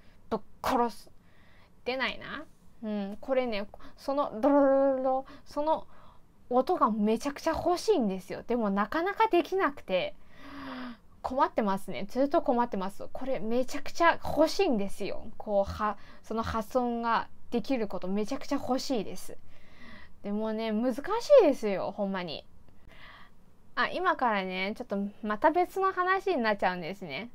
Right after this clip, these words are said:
はい。これね、さっきも言いました。これ中国方言多いんですね。で、中には、こう、実は中国人からき-、聞いてても全然わかんない方言もたくさんあるんですよ。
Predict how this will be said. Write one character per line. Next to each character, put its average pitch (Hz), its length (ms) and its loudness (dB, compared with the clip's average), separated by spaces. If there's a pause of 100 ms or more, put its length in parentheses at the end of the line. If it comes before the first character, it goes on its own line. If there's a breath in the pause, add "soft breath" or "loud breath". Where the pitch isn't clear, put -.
(140)
は 190 260 -8
い。 - 80 -14 (320 loud breath)
こ 339 100 4
れ 349 120 4
ね、 359 180 -2
さ 403 200 2
っ - 60 -12
き - 140 -4
も 240 120 0
言 214 100 0
い 214 60 -2
ま 220 180 0
し 240 60 -14
た。 - 300 -4
こ - 80 -8
れ 247 60 -6
中 320 180 4 (140)
国 180 140 -4
方 277 340 6
言 277 280 -2
多 233 200 0
い 190 80 -4
ん 175 80 -10
で 185 120 -14
す - 120 -16
ね。 214 240 -8 (360 loud breath)
で、 240 280 4
中 285 280 2
に 208 140 0
は、 185 320 -4 (280)
こ 185 320 -4
う、 - 40 -10
実 208 200 -6
は 220 80 -2
中 302 240 8
国 330 120 4
人 233 120 -2
か 202 140 -2
ら 180 220 0
き-、 - 220 -20 (120)
聞 220 160 -8
い 208 40 -6
て 226 120 -2
て 214 100 -4
も 185 140 -4
全 214 240 -6
然 208 320 -4
わ 202 160 -4
か 285 140 -2
ん 330 60 0
な 233 100 -2
い 185 60 -6
方 208 240 -2
言 233 140 -2
も 180 100 -4
た - 220 -8
く - 80 -12
さ 339 200 -4
ん 370 120 -4 (180)
あ 294 120 4
る 285 120 2
ん 180 60 -4
で 165 120 -10
す - 160 -16
よ。 120 140 -10